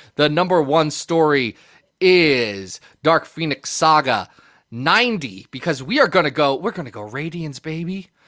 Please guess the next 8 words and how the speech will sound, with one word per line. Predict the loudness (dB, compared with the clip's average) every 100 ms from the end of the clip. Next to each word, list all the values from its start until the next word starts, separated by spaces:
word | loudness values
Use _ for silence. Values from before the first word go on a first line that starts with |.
| _ _ 0
Uh, | 2 2 0 -2
ninety | 2 2 2 0 0
is | 0 0
Excalibur | -2 0 2 4 2
sixty-one, | -2 -8 -8 -4 0 0
Truth | -2 -6 -6
and | -6
Consequence, | -2 0 -2 -4 0 0 -2 -10